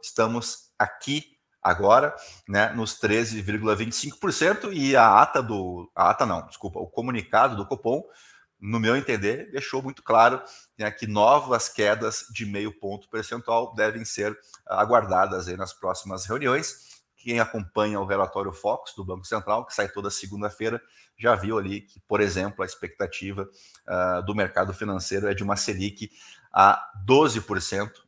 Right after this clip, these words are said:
até dezembro, né, até o final de dezembro. Então, tem espaço aí, né, de sobra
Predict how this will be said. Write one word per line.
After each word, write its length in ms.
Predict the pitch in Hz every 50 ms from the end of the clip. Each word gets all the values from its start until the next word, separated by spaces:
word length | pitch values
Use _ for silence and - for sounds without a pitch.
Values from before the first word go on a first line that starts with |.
| _ -
até 260 | 92 - - 98 98
dezembro, 540 | 95 101 98 87 90 92 98 104 90 87 87
né, 80 | 87
até 120 | 85 - 92
o 60 | 90
final 220 | - - 95 90
de 100 | 92 101
dezembro. 420 | 117 110 92 87 95 104 113 117 113
Então, 280 | - - 101 104 117 117 - _ _ _ _ _ _ _ _ _
tem 180 | - 110 117 120
espaço 560 | 117 - - - - 95 107 110 - - -
aí, 160 | 87 92 107
né, 260 | 113 92 92 113 123 - _ _
de 160 | - 92 98 107
sobra 540 | - - 95 92 98 - 117 113 110 -